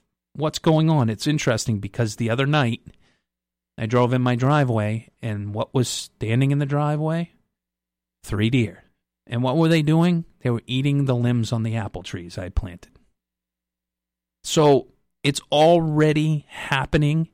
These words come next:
It's just not to the scale in which it'll happen in December, January, February, March.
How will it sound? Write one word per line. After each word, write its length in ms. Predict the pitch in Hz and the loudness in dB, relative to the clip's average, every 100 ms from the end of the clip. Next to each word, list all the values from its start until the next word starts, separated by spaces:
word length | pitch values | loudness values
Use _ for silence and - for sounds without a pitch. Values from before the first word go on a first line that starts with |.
| - | -10
It's 180 | 123 - | -10 -6
just 360 | - 147 - | -6 -4 -4
not 380 | 135 131 127 120 _ | -2 -2 -4 -6 _
to 240 | - - 131 | -12 -6 -4
the 260 | 120 120 - _ _ _ - | -4 -6 -14 _ _ _ -2
scale 600 | - - 190 190 165 131 | 2 2 2 2 2 0
in 160 | 117 | -2
which 220 | 120 - | -4 -4
it'll 160 | 123 110 | -4 -4
happen 580 | 107 113 104 107 101 101 _ _ _ _ _ _ | -4 -4 -2 -4 -6 -10 _ _ _ _ _ _
in 140 | - 123 | -2 0
December, 400 | 113 131 117 107 | 2 2 2 2
January, 420 | 113 107 101 101 | 0 0 0 -4
February, 440 | - 104 101 95 | -4 -6 -6 -10
March. 380 | 95 87 - - | -12 -14 -20 -20